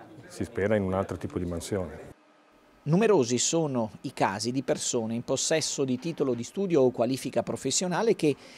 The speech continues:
Speaker 2: incontrano difficoltà a trovare un impiego coerente con il percorso formativo, ma in altri casi ci sono anche giovani che hanno bisogno di migliorare il loro profilo acquisendo nuove competenze.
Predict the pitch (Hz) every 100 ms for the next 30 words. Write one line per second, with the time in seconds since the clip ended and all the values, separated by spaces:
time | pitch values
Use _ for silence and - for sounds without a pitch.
0 | - 190 202 202 202 185 160 143 135 -
1 | - 123 143 127 - 117 120 117 117 117
2 | 143 123 113 143 135 135 127 127 - 113
3 | 113 123 101 131 120 123 110 123 120 104
4 | 98 123 104 98 - - - 139 - 117
5 | - 113 107 117 170 180 135 156 170 131
6 | 120 151 143 151 135 113 170 156 131 -
7 | 147 185 117 95 95 139 160 127 92 101
8 | 104 113 107 104 123 170 123 90 - 101
9 | 110 190 170 104 - 92 - 190 147 135
10 | - 143 - 160 123 95 123 135 87 101
11 | 110 156 113 98 131 87 - 78